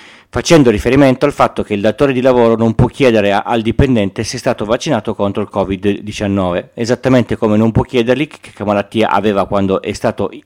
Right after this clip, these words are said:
in mutuo l'ultima volta, se è sieropositiva,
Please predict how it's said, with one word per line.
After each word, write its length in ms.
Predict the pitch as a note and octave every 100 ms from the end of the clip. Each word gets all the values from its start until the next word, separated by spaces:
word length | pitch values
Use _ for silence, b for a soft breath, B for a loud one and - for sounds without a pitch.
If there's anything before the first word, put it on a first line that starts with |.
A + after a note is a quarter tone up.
| _ -
in 160 | G#2+
mutuo 320 | A2 A2 G2
l'ultima 340 | F#2+ F#2+ - C#3
volta, 400 | G2+ F2 - G#2 B B B B
se 400 | - - C3+ -
è 240 | - C3+ A#2+
sieropositiva, 1040 | - B2+ A#2 - C3 D3 F2 F2 F#2+ -